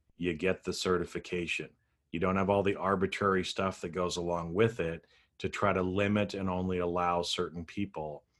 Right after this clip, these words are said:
to have the certification. Because here's what I believe.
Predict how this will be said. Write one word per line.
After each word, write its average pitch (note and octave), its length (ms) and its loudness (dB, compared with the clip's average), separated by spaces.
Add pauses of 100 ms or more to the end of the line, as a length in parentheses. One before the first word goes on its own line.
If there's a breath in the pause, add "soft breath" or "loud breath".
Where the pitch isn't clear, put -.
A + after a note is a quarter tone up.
(280)
to - 100 -2
have E2+ 320 -2
the D#2+ 80 -6
certification. D#2 840 -8 (800)
Because G2+ 280 0
here's B2 320 6
what A2 120 4
I F#2 120 4
believe. D#2+ 460 -6